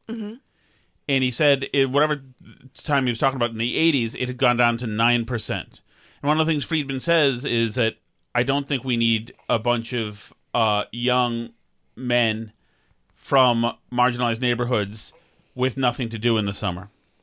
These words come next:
Speaker 2: And that's an important point.
Speaker 1: Yeah, not one that people like to hear heard made, generally speaking.
Speaker 2: Right, right. But,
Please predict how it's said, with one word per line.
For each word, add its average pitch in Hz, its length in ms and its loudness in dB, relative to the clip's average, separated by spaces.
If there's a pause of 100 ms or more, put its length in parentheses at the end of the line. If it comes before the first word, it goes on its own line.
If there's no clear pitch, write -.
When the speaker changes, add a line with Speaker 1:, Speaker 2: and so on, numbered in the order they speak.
(720)
Speaker 2:
And 117 460 2 (540)
that's 127 280 2
an 135 100 0
important 113 440 0
point. 120 240 -2 (2750)
Speaker 1:
Yeah, 226 220 6
not 190 240 6
one 196 160 6
that 160 160 2
people 175 260 0
like 151 220 2
to 170 80 -2
hear 160 240 2
heard 160 340 0
made, 151 320 0
generally - 400 -8
speaking. - 200 -4
Speaker 2:
Right, 107 200 0 (380)
right. 110 240 2 (240)
But, 117 220 -2